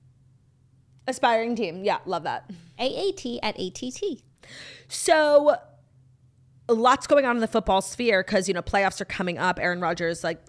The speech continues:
Speaker 1: I think he just decided, like, "Let me just save all my energy for next season." 'Cause it was like,
Speaker 2: Yeah.
Speaker 1: it was fruitless. The Jets' record was so bad. It's like, what, you're gonna come back
Speaker 2: No,
Speaker 1: early
Speaker 2: and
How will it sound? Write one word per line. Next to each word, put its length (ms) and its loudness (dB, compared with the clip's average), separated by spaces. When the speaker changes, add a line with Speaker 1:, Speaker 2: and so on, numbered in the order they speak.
Speaker 1:
I 100 -2
think 140 -4
he 60 -4
just 180 -6
decided, 400 -4
like, 300 -10
"Let 180 -2
me 60 -4
just 380 -8
save 220 -4
all 80 2
my 100 0
energy 320 -4
for 100 -10
next 200 -12
season." 400 -14
'Cause 140 2
it 40 0
was 100 2
like, 100 8
Speaker 2:
Yeah. 160 -4
Speaker 1:
it 80 6
was 140 4
fruitless. 680 0
The 140 0
Jets' 240 2
record 240 0
was 100 -6
so 200 2
bad. 260 0
It's 100 -8
like, 80 -4
what, 120 0
you're 120 -2
gonna 60 -8
come 180 -2
back 280 2
Speaker 2:
No, 200 6
Speaker 1:
early 420 8
Speaker 2:
and 80 4